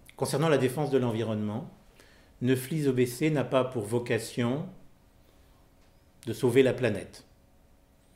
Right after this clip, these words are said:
mais de contribuer à ne pas dégrader la situation environnementale.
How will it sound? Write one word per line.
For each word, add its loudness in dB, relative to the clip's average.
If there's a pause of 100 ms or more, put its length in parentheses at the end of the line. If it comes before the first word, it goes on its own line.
(180)
mais 2
de 2
contribuer 0
à 4
ne 2
pas -2
dégrader 0 (600)
la -6
situation -8
environnementale. -10